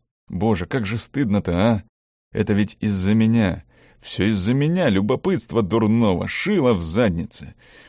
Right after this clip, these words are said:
Заигрался, взрослым себя почувствовал. А то, что за мои ошибки будут другие расплачиваться.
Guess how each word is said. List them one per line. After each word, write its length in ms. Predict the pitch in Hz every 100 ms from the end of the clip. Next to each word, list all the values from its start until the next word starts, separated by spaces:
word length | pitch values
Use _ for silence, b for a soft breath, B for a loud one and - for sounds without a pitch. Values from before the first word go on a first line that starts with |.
| B
Заигрался, 840 | - 85 90 92 107 120 90 - 90
взрослым 600 | 80 90 131 120 104 95
себя 240 | 92 90
почувствовал. 840 | 92 85 - 90 - 90 - - - _ _ _ _ -
А 160 | -
то, 260 | 80 123 127
что 200 | - 95
за 100 | 95
мои 240 | 101 107
ошибки 420 | 101 92 110 95 95
будут 320 | 98 104 -
другие 600 | 82 92 98 92 147 135
расплачиваться. 960 | 110 95 - 101 85 - - - - -